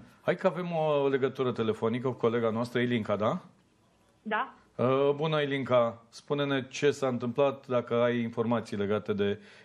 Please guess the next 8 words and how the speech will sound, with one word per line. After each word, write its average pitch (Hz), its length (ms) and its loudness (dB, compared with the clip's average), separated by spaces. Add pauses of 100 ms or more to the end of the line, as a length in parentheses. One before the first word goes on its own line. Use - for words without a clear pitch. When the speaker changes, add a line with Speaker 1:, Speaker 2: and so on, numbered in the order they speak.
Speaker 1:
incendiul 104 440 0
la 101 100 2
spital 101 360 -2
de 104 60 0
acolo, 107 240 0
te 107 100 -4
ascultăm. 98 480 -4 (880)
Speaker 2:
Bună, 233 420 -2